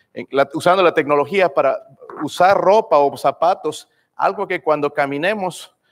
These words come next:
pueda cargar el teléfono celular o el, eh, porque ahora hay teléfono, el reloj, cargar cualquier cosa, el iPad, nada más caminando.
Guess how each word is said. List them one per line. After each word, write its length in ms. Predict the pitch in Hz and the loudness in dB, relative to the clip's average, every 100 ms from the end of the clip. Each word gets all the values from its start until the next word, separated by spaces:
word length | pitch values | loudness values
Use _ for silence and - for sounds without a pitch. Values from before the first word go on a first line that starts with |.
| _ - | _ 2
pueda 280 | 175 175 | 6 6
cargar 720 | - 151 143 175 180 - - _ _ _ _ | 4 0 4 4 4 0 -12 _ _ _ _
el 180 | 139 135 | -10 -6
teléfono 460 | 160 156 180 180 165 | 0 2 2 -2 -2
celular 600 | 165 139 151 180 180 - - _ _ _ - | -2 0 4 4 4 -4 -18 _ _ _ 0
o 140 | 135 | 2
el, 220 | 147 143 143 | 4 2 2
eh, 240 | 143 135 76 - | 2 2 -2 -10
porque 200 | 208 175 | -10 -2
ahora 160 | 160 180 | 2 4
hay 240 | 170 156 | 2 -2
teléfono, 680 | 143 156 175 185 180 170 - | -2 0 0 -2 -6 -6 -8
el 500 | 139 147 147 135 135 | -12 -6 -4 -4 -6
reloj, 560 | 139 147 180 190 185 - | -2 4 6 6 2 -4
cargar 320 | 160 143 170 | -4 0 0
cualquier 340 | 170 156 180 - | 0 0 -2 -2
cosa, 380 | 185 190 202 - | -4 -2 -6 -8
el 120 | 123 | -4
iPad, 460 | 139 165 185 180 180 _ _ _ - | 2 2 2 -2 -6 _ _ _ -4
nada 260 | 160 185 185 | 0 2 2
más 380 | 190 - - _ _ _ _ _ | 0 -2 -14 _ _ _ _ _
caminando. 580 | 151 147 160 208 196 | -6 -4 -2 -2 -4